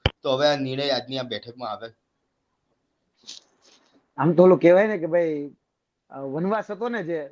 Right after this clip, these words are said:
Speaker 2: બરાબર, મહાભારતનો હોય કે, અ,
Speaker 1: ચૌદ વર્ષ.
Speaker 2: શું કહેવાય, રામાયણનો હોય. હા, એ પણ ચૌદ વર્ષમાં તો પૂરો થઈ ગયો હતો. હવે બિચારા આ જે કર્મચારીઓ છે, બે હજાર ચાર થી અત્યારે બે હજાર ચોવીસ,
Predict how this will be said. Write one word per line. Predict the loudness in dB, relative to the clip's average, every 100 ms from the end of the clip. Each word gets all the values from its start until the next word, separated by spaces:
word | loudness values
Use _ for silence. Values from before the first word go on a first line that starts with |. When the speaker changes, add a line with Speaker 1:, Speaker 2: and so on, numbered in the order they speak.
| _
Speaker 2:
બરાબર, | -12 -10
મહાભારતનો | -6 -6 -4 -6 -8 -10
હોય | -12 -12
કે, | -10 -8 -6 -8
અ, | -10 _ _ -6 2
Speaker 1:
ચૌદ | 4 4
વર્ષ. | 0 -2
Speaker 2:
શું | -4
કહેવાય, | -6 -4 -4 -4
રામાયણનો | -6 -6 -8 -8 -10
હોય. | -8 -8 -10 _ _ _ _
હા, | -6 -6 -8
એ | -8 -8
પણ | -8 -10
ચૌદ | -6 -6 -4
વર્ષમાં | -6 -6 -8 -8
તો |
પૂરો | -8 -6 -6
થઈ | -6 -8
ગયો | -6 -8
હતો. | -8 -14 -18 _ _ -8
હવે | -8
બિચારા | -6 -8 -4 -2 -4
આ |
જે | -4 -6
કર્મચારીઓ | -8 -8 -8 -6 -4 -4
છે, | -4
બે | -6 -4
હજાર | -4 -6 -8
ચાર | -8 -8
થી | -8 -6 -6
અત્યારે | -4 -4 -4
બે | -2
હજાર | -4 -4
ચોવીસ, | -6 -4 -4 -6 _